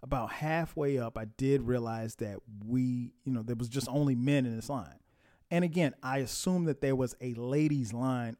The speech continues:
on the other side because there were so many people out there, I couldn't really tell. And this,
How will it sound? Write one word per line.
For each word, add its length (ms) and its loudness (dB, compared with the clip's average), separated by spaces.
on 240 2
the 160 0
other 180 -4
side 460 -4
because 220 -2
there 60 -6
were 60 -8
so 180 2
many 180 0
people 440 -2
out 160 -10
there, 120 -10
I 100 -10
couldn't 320 -2
really 240 -2
tell. 320 -2
And 120 -4
this, 240 -2